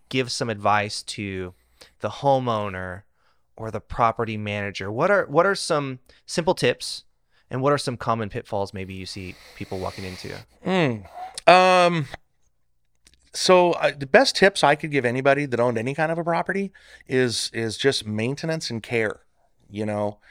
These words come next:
Speaker 2: Um, you know, Richard was talking about it the other day. You know, i-, if you don't service it when it's small, it's gonna turn into a big headache.
Speaker 1: Mm-hmm.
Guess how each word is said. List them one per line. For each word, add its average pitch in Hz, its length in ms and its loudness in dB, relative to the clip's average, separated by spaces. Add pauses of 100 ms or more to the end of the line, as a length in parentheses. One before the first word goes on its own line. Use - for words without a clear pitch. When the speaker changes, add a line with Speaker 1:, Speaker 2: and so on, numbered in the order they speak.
(300)
Speaker 2:
Um, 95 840 -6 (1300)
you 131 120 -4
know, 120 60 2
Richard 123 320 0
was 107 120 -6
talking 110 260 0
about 101 220 -2
it 92 80 -8
the 101 100 -4
other 98 140 -4
day. 85 280 -2 (200)
You 101 100 -10
know, 87 400 -10
i-, 98 160 -16
if 95 220 -14
you 110 80 -4
don't 123 200 0
service 127 360 0
it 113 60 0
when 117 100 0
it's 104 100 -6
small, 113 240 2
it's 107 100 -4
gonna 104 120 -8
turn 104 160 -6
into 98 140 -4
a 92 40 -6
big 90 160 -6
headache. 82 440 -6
Speaker 1:
Mm-hmm. 104 300 -10